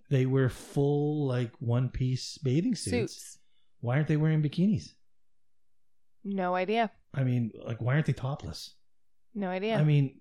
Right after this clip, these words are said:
Speaker 1: <laughs> you know what I mean? Why is there one rule? Well, this isn't a really big sport, so really we're just putting it on so we can see perfectly fit women with very little on. I mean, it's ridiculous.
Speaker 2: And I do wanna say that the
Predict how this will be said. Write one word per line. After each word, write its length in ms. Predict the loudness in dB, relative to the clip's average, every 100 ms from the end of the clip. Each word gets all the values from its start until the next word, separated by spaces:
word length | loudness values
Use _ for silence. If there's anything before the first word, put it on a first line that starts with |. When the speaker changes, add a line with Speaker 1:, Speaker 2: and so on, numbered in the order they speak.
| -20 -18
Speaker 1:
<laughs> 380 | -16 -16 -20 -14 -12 -10 0
you 140 | 2
know 60 | 4
what 100 | 4
I 40 |
mean? 300 | 2 2 0 -6 -16 -14 -14 -16 -20 -20 -20 -18
Why 280 | -6 -2 2
is 160 | 2 4
there 100 | 0
one 260 | 0 0
rule? 300 | 0 -2 -4
Well, 340 | -2 0 0 -2 -8 -20 -2
this 180 | 0 4
isn't 240 | 4 6
a 60 | 4
really 300 | 2 2 0
big 240 | 2 0
sport, 380 | -2 -2 0 0
so 160 | -2 -2
really 280 | 2 2 2
we're 100 | 2
just 220 | 0 0
putting 280 | 0 0 0
it 120 | 0
on 240 | 0 0
so 300 | -2 -4 -4 -8 -20 -16 -6
we 100 | -2
can 140 | -2
see 480 | -2 -4 -2 -2 -6 _ -14
perfectly 520 | -2 -2 0 -4 -2 -2
fit 360 | -2 -2 0
women 480 | 0 0 0 -4 -6 -10 -20 -20 -12
with 380 | -6 -6 -6 -2
very 300 | 2 4 2
little 320 | 0 -2 -4
on. 420 | -6 -8 -8 -10 -10
I 60 | -6
mean, 180 | -2 -2
it's 320 | -6 -12 -18 -14
ridiculous. 1000 | -6 -4 -4 -4 -6 -6 -14 -16 -18 -18 -16 -6
Speaker 2:
And 140 | -4
I 60 | -2
do 240 | -2 0
wanna 200 | 2 2
say 320 | 0 -2 -2
that 280 | 0 -2 -2
the 460 | -6 -6 -6 -8